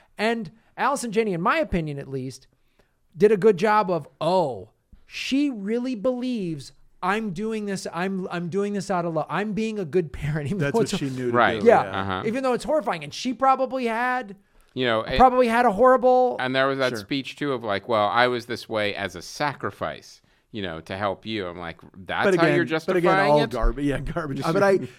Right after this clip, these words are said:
Speaker 2: you're, you're right. I'm holding my bias for the movie against the performance.
Speaker 1: Right.
Speaker 3: Mm-hmm.
Speaker 2: Um, because again, uh, everybody's terrible in it. Everybody. The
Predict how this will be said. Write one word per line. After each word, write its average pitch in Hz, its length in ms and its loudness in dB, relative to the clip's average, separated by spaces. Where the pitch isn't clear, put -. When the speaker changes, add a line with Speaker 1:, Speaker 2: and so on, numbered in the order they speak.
Speaker 2:
you're, 208 340 -2
you're 208 160 2
right. 113 260 -2
I'm 180 160 0
holding 208 220 4
my 165 120 2
bias 143 360 -2
for 151 140 -8
the 127 100 -8
movie 117 520 -6
against 123 380 -8
the 110 60 -14
performance. - 680 -18
Speaker 1:
Right. 101 180 -10
Speaker 3:
Mm-hmm. 92 120 -6
Speaker 2:
Um, 123 460 -2
because 139 320 0
again, 123 440 -4
uh, - 260 -10
everybody's 127 640 0
terrible 110 440 -6
in 92 100 -14
it. - 100 -20
Everybody. 110 420 -4
The 123 280 -4